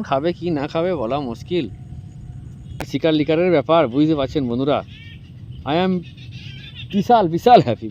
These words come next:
বিশাল হ্যাপি মাছের সাইজ এবং মাছ দেখে, বিশেষ করে মাছটা।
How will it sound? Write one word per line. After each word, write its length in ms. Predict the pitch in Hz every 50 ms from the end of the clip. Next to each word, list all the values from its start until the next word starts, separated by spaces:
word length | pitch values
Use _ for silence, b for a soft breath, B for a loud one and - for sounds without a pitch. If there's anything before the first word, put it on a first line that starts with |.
| 107
বিশাল 260 | 127 117 - 170 160 143 110
হ্যাপি 240 | 117 113 117 135 139 - - - - - - - - - 123
মাছের 240 | 123 123 - 170 143 -
সাইজ 280 | - 113 120 143 160 147 - - 120 131
এবং 140 | 139 156 156 143 131
মাছ 180 | 135 165 226 185 151 127 123
দেখে, 200 | 107 110 104 98 - - - - - - - - - - - -
বিশেষ 180 | - 180 170 -
করে 140 | - 170 160 143 135
মাছটা। 380 | 143 160 156 - - - 107